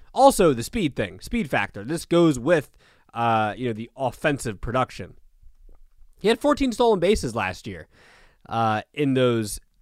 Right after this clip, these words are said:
you know, almost sixty games. And, you know, those, if you put that where, for, like, the per one sixty-two stats,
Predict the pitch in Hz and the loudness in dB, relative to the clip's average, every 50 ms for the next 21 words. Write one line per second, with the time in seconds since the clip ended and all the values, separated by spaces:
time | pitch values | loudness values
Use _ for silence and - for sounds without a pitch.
0 | _ _ - 120 113 104 104 131 127 123 113 107 - - - 139 - - - 123 | _ _ -12 -10 -8 -4 -2 0 2 2 2 0 0 -2 -6 -4 -4 -4 -6 -4
1 | 110 104 127 127 117 98 85 82 98 - - - _ _ _ _ _ - - 120 | -4 -2 0 0 0 -2 -4 -10 -16 -18 -18 -20 _ _ _ _ _ -8 -4 -2
2 | 117 117 117 110 104 101 _ _ _ _ - - 269 240 175 202 302 - _ _ | -2 -2 -2 -4 -6 -8 _ _ _ _ -12 -8 -4 -2 -2 -2 -4 -6 _ _
3 | _ - - 165 165 165 151 160 - 151 - - 170 156 - - _ _ - - | _ -14 -8 -4 -4 -4 -4 -6 -12 -18 -16 -16 -18 -18 -20 -20 _ _ -20 -12
4 | - 196 180 165 165 151 123 139 139 117 - _ _ - 156 143 131 123 117 - | -8 -8 -6 -4 -4 -4 -4 -6 -8 -8 -8 _ _ -6 -4 -4 -4 -4 -6 -8
5 | 113 - - - 156 147 139 135 127 131 139 135 - - 127 - - 123 - 151 | -8 -4 -2 -2 0 0 -2 -2 -2 -4 -4 -4 -6 -8 -10 -8 -8 -8 -4 -4
6 | 160 160 - - 185 185 202 - - - | -4 -4 -2 -4 -4 -4 -6 -10 -16 -20